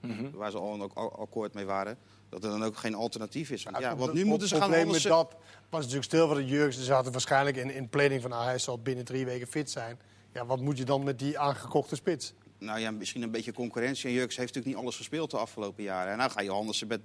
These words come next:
Speaker 2: met Berghuis in de spits, met Sinisterra, met, eh, Narsing. Ja, het is toch ook wel onhandig voetballen. En je zag toen die Bannis erin kwam, dat was natuurlijk nog wel een hele jonge speler en nog, nog licht.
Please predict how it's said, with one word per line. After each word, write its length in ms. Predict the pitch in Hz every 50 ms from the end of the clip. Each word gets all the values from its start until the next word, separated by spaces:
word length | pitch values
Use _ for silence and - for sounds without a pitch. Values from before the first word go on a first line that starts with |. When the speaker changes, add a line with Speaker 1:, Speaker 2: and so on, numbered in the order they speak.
| -
Speaker 2:
met 180 | - 135 120 107
Berghuis 380 | 110 104 104 101 107 104 95
in 80 | 101 110
de 80 | 107 101
spits, 400 | - - - 107 101 - - -
met 180 | 107 110 -
Sinisterra, 640 | - - 127 127 120 - - 104 98 98 95 95 95
met, 240 | 98 113 117 113 -
eh, 260 | 120 117 117 117 117 117 113
Narsing. 460 | 113 117 113 - - - 104 101 95 - - - - - - - - - - -
Ja, 80 | - 120
het 80 | 120 147
is 120 | 160 -
toch 120 | - 175 -
ook 120 | 165 175
wel 100 | 151 156
onhandig 440 | - - 147 123 120 139 143 127 120
voetballen. 500 | - - 202 170 170 139 110 98 92 95 -
En 100 | - 120
je 80 | 120
zag 200 | 113 - 127 -
toen 100 | - 135
die 100 | 120 117
Bannis 380 | 107 98 120 135 147 139 - -
erin 200 | 123 107 107 98
kwam, 140 | 92 101 95 107
dat 40 | 123 117
was 60 | 110
natuurlijk 280 | 101 117 117 113 117
nog 80 | 117 107
wel 120 | 117 113
een 60 | 113 110
hele 200 | 117 127 123 113
jonge 220 | 117 113 113 107
speler 340 | - - - 127 117 104 107
en 60 | 110
nog, 360 | 113 101 - 110 90 85 90
nog 140 | 113 123 110
licht. 400 | - - 160 131 117 - - -